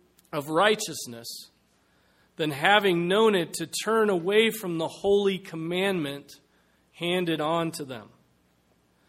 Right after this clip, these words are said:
And so there, Peter is using the singular commandment in a parallel way in that, in that, um, verse with the way of righteousness.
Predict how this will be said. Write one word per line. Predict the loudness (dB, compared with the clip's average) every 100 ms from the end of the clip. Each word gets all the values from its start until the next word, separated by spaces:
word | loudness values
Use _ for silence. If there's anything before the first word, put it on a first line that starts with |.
| _ _ _ _ -10
And | -2
so | 2
there, | 6 8 8 6 2 -12
Peter | -6 0 4 4
is | 4 -2 -2
using | -2 -2 2 2 2
the | 0
singular | -2 -2 0 0 -2
commandment | -4 -2 0 0 -4 -6
in | -8
a | -8
parallel | -10 0 4 4 4 2 0
way | -2 0 0 0 -8 -20 _ _ -6
in | -2 0
that, | 0 -2 -4 -20 -10
in | -6
that, | -2 -2 -6 -8
um, | -8 -6 -8 -10 -16 _ _ _ -20
verse | -12 -2 0 0 -6 -10 -12 -16 _ _ _ -4
with | 4 4 4 -4
the | -4
way | 0 4 4 4
of | 0 -2
righteousness. | 0 2 0 -4 -6 -6 -8 -10